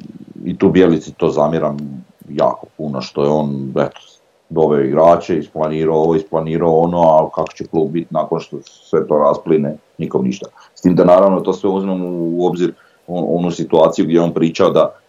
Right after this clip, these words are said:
da, da će on biti tu tri godine i bok. Znači, on je znao. Opet je potpisivao neke ugovore sa igračima, kužiš, e, što bi značilo da će oni biti tu i nakon njegovog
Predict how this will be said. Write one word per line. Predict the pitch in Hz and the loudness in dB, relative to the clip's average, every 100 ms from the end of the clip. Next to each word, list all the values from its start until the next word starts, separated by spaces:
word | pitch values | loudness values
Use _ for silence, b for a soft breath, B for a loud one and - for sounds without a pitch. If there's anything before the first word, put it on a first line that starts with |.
| _ - | _ -16
da, | 92 82 80 76 73 67 65 62 - - - - _ _ _ _ _ _ - | -12 -4 0 0 0 -2 -6 -10 -16 -18 -20 -20 _ _ _ _ _ _ -12
da | 85 | -8
će | - | -4
on | 104 | 0
biti | 104 | 0
tu | 101 107 | 0 0
tri | 98 | 0
godine | - 92 104 76 62 | 2 2 2 0 -6
i | 65 - | -10 -6
bok. | 85 82 - - _ _ _ _ _ _ _ | -2 -2 -2 -18 _ _ _ _ _ _ _
Znači, | - - | -16 -8
on | 80 | -2
je | 85 | -2
znao. | 80 85 98 76 - _ _ _ _ _ _ _ _ _ _ _ | 0 0 2 2 -2 _ _ _ _ _ _ _ _ _ _ _
Opet | - - 82 | -8 -6 -6
je | 82 | -6
potpisivao | - - - 82 80 | -6 -12 -8 -2 0
neke | 76 76 78 | -2 -4 -2
ugovore | 76 67 67 65 | -2 0 0 0
sa | 65 67 | 0 -2
igračima, | 65 69 69 - 82 76 | 0 2 2 0 -6 -6
kužiš, | - 73 78 78 - | -6 -6 -6 -8 -12
e, | 71 71 69 67 76 71 65 - _ | -8 -4 -2 -2 -4 -8 -12 -14 _
što | - - | -6 -2
bi | 64 | 0
značilo | 67 67 - 71 71 | 0 0 -2 -2 0
da | 67 | 0
će | 71 | -2
oni | 73 | -2
biti | 73 73 | 0 -2
tu | - | -2
i | 73 | -2
nakon | 64 62 65 62 | -2 -4 -6 -8
njegovog | 60 60 | -10 -12